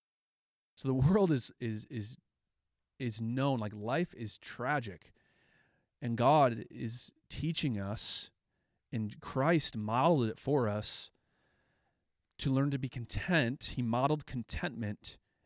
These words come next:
in a world full of disappointment. He almost, you could, you could imagine it this way, like, you can almost imagine Jesus playing a different game. Like, it's like if there were a sport, like, Jesus was playing a game and the disciples were playing a different game. They're playing by a totally different set of rules. They're, they're seeing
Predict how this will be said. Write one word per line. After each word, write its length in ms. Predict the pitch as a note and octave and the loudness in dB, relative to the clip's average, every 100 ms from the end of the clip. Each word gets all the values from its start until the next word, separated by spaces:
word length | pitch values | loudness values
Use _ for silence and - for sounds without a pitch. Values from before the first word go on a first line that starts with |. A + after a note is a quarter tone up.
| _ | _
in 80 | B2+ | -4
a 60 | A2+ | 0
world 280 | A#2 A#2 | 0 0
full 220 | - A#2 G#2+ | -2 -2 -2
of 60 | |
disappointment. 680 | G#2 G2 - - G#2 G2 F#2+ _ _ _ _ _ _ | -2 -6 -6 -8 -8 -10 -18 _ _ _ _ _ _
He 140 | - F#3 | -4 -2
almost, 260 | G#3 F#3+ | -2 -4
you 100 | F3 | -6
could, 200 | G3+ F3 | -4 -4
you 60 | D3+ | -2
could 80 | D3+ | -2
imagine 300 | D#3 C#3 B2+ | -2 -2 -6
it 20 | |
this 160 | B2+ | -6
way, 120 | G#2+ G2 | -6 -4
like, 160 | G#2 - _ _ _ _ _ _ | -6 -8 _ _ _ _ _ _
you 60 | |
can 80 | F#3 | -2
almost 200 | A3+ D#3+ | 0 -2
imagine 380 | D3 D#3 C#3+ A2 | -2 0 -2 -4
Jesus 420 | G#2+ C#3+ D#3 C#3 | -2 -2 0 -4
playing 340 | - D3+ C#3+ | -6 -4 -2
a 40 | A#2+ | -2
different 340 | A#2 A#2 G2 | -4 -8 -8
game. 320 | G#2 G#2 F#2+ | -6 -6 -6
Like, 160 | G2+ G#2 | -6 -4
it's 100 | - | 0
like 140 | C3+ | -2
if 120 | G2 C3 | -2 0
there 120 | D#3+ | 2
were 100 | A#2+ | 2
a 60 | |
sport, 560 | G#2 - - C3+ A2 - | -2 -4 -2 0 0 -2
like, 160 | B2+ A2 | -6 -4
Jesus 400 | B2 E3 F#3 - | -2 0 -2 -4
was 100 | C3 | -6
playing 220 | D3 C3+ | -4 -2
a 60 | |
game 320 | A#2+ A2 G2+ G#2+ | -2 -2 -4 -6
and 80 | |
the 40 | A2 | -6
disciples 560 | G#2+ - C3 D#3 D#3+ | -6 -4 -4 -2 -2
were 60 | C3 | -4
playing 280 | - B2 A2 | -2 -2 -2
a 40 | |
different 300 | G#2+ - F#2+ | -4 -6 -12
game. 260 | G2+ D#2+ - _ _ - | -14 -16 -20 _ _ -2
They're 100 | C#3 | -2
playing 260 | - E3+ | 0 -2
by 180 | C#3 A2+ | 0 0
a 40 | A2 | -2
totally 400 | - D3 D3 C#3+ | -4 -2 0 -2
different 280 | C3 B2+ | -2 -6
set 120 | B2 A#2+ | -4 -2
of 80 | |
rules. 340 | A2+ C3 G#2+ G2 | 0 0 -2 -2
They're, 180 | B2+ B2 | -4 -2
they're 160 | B2 | -4
seeing 640 | A2 - - D#3+ F#3 G3+ | -4 -4 -4 -2 -2 -4